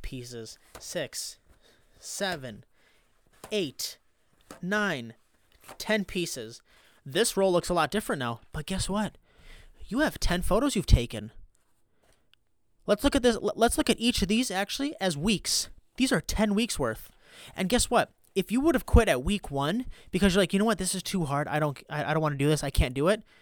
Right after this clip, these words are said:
you wouldn't have seen this progress. But because you decided to keep going, you now have all these weeks. And guess what?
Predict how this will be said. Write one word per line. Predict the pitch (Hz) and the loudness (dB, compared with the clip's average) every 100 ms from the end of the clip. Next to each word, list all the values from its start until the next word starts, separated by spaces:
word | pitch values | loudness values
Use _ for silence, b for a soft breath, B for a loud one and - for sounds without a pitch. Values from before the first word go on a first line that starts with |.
| b b b b | b b b b
you | 143 208 | 0 2
wouldn't | 302 | 4
have | 226 - | 4 2
seen | 240 277 | 2 2
this | 180 | 4
progress. | - 113 107 95 - - - _ _ _ _ - | 6 6 4 -6 -6 -8 -10 _ _ _ _ 0
But | 165 135 165 | 4 6 4
because | 175 233 240 | 2 4 4
you | 269 | 2
decided | 233 226 190 | 2 2 2
to | |
keep | 175 180 135 | 0 0 0
going, | 131 123 151 240 254 - _ _ _ _ | -2 0 0 -2 -4 -14 _ _ _ _
you | 143 208 | 0 2
now | 214 | 2
have | 180 151 | 0 -2
all | 151 | -4
these | 147 160 | -4 -4
weeks. | 196 - | -6 -6
And | 151 | -10
guess | 190 - | -10 -8
what? | 208 | -10